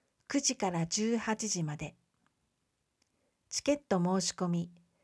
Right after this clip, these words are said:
軽井沢桜花ホールチケットサービス。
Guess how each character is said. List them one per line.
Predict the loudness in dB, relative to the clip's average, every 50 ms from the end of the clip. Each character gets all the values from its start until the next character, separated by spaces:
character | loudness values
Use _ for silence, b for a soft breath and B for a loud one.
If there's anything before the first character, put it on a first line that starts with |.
| _ _ _ _ _ _ _ _ _
軽 | -2 0 2 2 2
井 | 2 4
沢 | 4 4 4 4 4
桜 | 6 6 6 6 4
花 | 2 0 2
ホ | 2 4 4 4 2
ー |
ル | 2 -2 -4 -6 -8 _ _
チ | -4 -4 -2
ケ | 2 2 0
ッ | 0 2
ト | 2 2
サ | 2 4 2 2 2
ー | 2
ビ | 0 -4
ス。 | -6 -6 -8 -10 -14